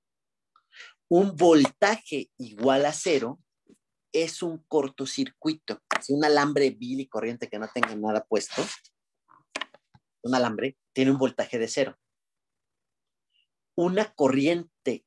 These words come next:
cero es cuando, pues, no hay un alambre, o sea, es un circuito abierto. Dos terminales que no están conectadas. ¿Sale? Entonces, esa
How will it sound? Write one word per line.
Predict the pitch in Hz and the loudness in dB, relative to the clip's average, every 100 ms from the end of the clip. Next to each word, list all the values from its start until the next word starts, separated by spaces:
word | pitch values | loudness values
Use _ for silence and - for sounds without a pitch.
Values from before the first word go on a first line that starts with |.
| _ | _
cero | - - 147 127 202 - _ _ _ _ _ _ _ _ _ _ _ _ _ _ _ _ _ _ _ _ - | -8 2 2 2 -2 -12 _ _ _ _ _ _ _ _ _ _ _ _ _ _ _ _ _ _ _ _ -4
es | 139 139 - - _ _ _ | 0 0 -2 -14 _ _ _
cuando, | 131 113 107 107 | 0 0 -2 -4
pues, | - | -4
no | 117 | -2
hay | 127 | 0
un | 123 | 0
alambre, | 107 127 147 120 - - | 0 0 0 -2 -4 -10
o | |
sea, | 208 | -8
es | - - | -8 -6
un | 240 113 - _ _ _ _ _ | -4 -6 -8 _ _ _ _ _
circuito | - - 117 - 101 101 | -10 -6 -6 -6 -6 -2
abierto. | 120 143 - - _ _ _ _ _ _ _ - | 0 0 -4 -20 _ _ _ _ _ _ _ -2
Dos | 117 120 | 0 2
terminales | 139 120 120 117 123 | 2 2 2 4 2
que | - 104 | 0 -6
no | 95 | -8
están | - 101 | -8 -6
conectadas. | 104 101 - 135 - - - _ _ _ _ _ _ _ - | -6 -6 -2 -2 -2 -10 -20 _ _ _ _ _ _ _ -12
¿Sale? | - 98 196 262 _ _ _ _ _ _ _ _ _ _ _ _ _ _ _ _ _ _ _ _ | -2 0 0 -4 _ _ _ _ _ _ _ _ _ _ _ _ _ _ _ _ _ _ _ _
Entonces, | - 123 - | -2 -2 0
esa | - - 143 - | -2 2 0 0